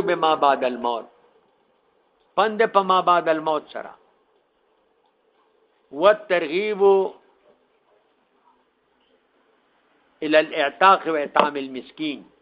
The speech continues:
والیتیم، ترغیب د اعتاق ته چې مړی آزادول دي، اطعام د مسکین ته، اطعام د طعیم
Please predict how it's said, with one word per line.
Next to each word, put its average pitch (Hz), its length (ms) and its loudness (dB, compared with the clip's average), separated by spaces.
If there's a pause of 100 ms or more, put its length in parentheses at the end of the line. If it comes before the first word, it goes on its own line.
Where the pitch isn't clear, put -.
(200)
والیتیم، 123 580 -10 (1700)
ترغیب 170 460 0
د 190 40 0
اعتاق 165 540 2
ته 160 100 -10
چې 151 140 -10 (100)
مړی 170 240 -2
آزادول 143 560 -2
دي، 117 140 -20 (720)
اطعام 165 440 2
د 214 40 -4 (120)
مسکین 185 380 -8 (100)
ته، 139 120 -4 (200)
اطعام 180 360 2
د 175 80 -2 (100)
طعیم 143 320 -6